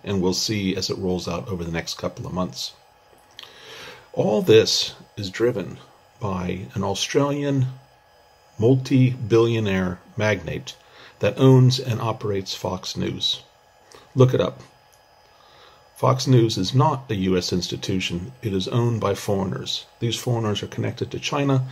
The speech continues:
They're connected to Australia. They own huge amounts of media across the world. They don't have our best interests at heart. They want to sell news.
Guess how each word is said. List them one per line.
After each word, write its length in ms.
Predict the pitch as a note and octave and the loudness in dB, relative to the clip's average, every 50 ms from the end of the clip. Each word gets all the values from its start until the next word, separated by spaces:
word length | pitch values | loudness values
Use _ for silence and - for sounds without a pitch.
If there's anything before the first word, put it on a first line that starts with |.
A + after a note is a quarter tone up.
| - - - | -10 -18 -8
They're 100 | - G2+ | -6 -6
connected 400 | - - G#2+ G2+ G2+ - G#2 F#2 | -4 -2 -2 -4 -2 -4 -6 -6
to 140 | - G2 F2 | -4 -2 -2
Australia. 580 | F2+ - - - - B2+ A#2+ A#2 B2 A2+ G#2+ A2 - - - - - - - - - | -2 -4 -4 -2 2 4 4 6 6 4 4 2 -4 -12 -18 -20 -20 -20 -20 -6 -2
They 140 | G2 F#2+ | 0 0
own 500 | F#2+ - A#2 A#2 A#2+ A#2+ A#2+ A#2+ A#2+ A2+ G#2 - - - - _ | 0 2 2 4 4 4 4 2 0 -2 -4 -10 -16 -20 -20 _
huge 480 | - - - - D3+ D3 D3+ D3 C3 - | -18 -16 -4 2 2 4 4 2 2 0
amounts 520 | - A#2+ A2+ G#2+ G#2 G#2 G#2+ - - - - - | 0 0 0 0 -2 -2 -4 -4 -6 -8 -8 -6
of 500 | A2 F#2 F#2 F2+ F2+ F2+ F#2 - - - - _ _ _ _ _ _ - - - - | -4 -4 -2 -2 -4 -6 -10 -12 -16 -20 -20 _ _ _ _ _ _ -20 -20 -10 -4
media 480 | A#2 G#2+ A#2 B2+ C3 G2 F#2 E2+ E2 F#2 - - _ _ _ | 0 4 6 6 6 6 4 2 2 0 -6 -16 _ _ _
across 480 | - A#2+ - - - G#2 G#2 G2+ - - | -8 -8 -4 -2 0 0 0 -2 -4 -4
the 100 | - G2+ | -4 -2
world. 420 | F#2 F#2 F#2 F2+ F2 - B2+ - - - _ _ _ _ _ _ - - _ _ _ _ - _ _ _ _ | 0 2 2 2 2 -2 -4 -10 -16 -20 _ _ _ _ _ _ -20 -20 _ _ _ _ -20 _ _ _ _
They 120 | - G#2+ G#2 | 0 0 2
don't 280 | - B2+ B2+ C3 C3 | 6 6 6 6 6
have 320 | C3 - C3 B2 B2 - B2 | 2 0 0 0 0 0 -2
our 140 | A2 G#2 | -4 -4
best 420 | G2+ - G#2+ G2+ G#2 - - - - | -4 -4 -4 -4 -4 -6 -8 -6 -4
interests 560 | A#2 G#2 - - A#2 - - - - - - - - | -4 -4 -4 -6 -6 -6 -4 -4 -4 -6 -6 -8 -8
at 80 | F#2+ | -8
heart. 420 | F#2 - - D3 D#3 D3 - - - _ _ _ _ - - _ _ | -8 -4 -2 -2 -2 -2 -4 -10 -16 _ _ _ _ -20 -20 _ _
They 140 | - G#2 G2 | -2 0 0
want 420 | F#2+ F#2 - G#2+ A2 A2+ B2 B2+ - | 0 0 -2 -2 -2 -2 -4 -6 -6
to 80 | - | -4
sell 400 | A2+ - - G#2+ G#2 G2+ G2+ G2+ | -2 0 2 2 2 4 2 2
news. 580 | F#2+ F#2 F#2+ G#2+ A2 A2+ A2 A2 G#2+ G#2+ - | 0 2 2 4 4 4 2 0 0 -2 -4